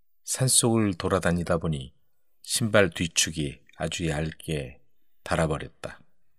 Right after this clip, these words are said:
열한 시가 되자 악마는 엘비자론이 지금까지 얼마나 일을 했는지 보려고 왔다.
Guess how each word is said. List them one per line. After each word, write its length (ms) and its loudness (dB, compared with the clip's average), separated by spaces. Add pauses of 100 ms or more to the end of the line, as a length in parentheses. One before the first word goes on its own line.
(1500)
열한 240 8
시가 260 2
되자 360 4 (140)
악마는 540 0
엘비자론이 960 0
지금까지 580 -2
얼마나 600 0
일을 320 -4
했는지 460 -4
보려고 600 -8
왔다. 520 -12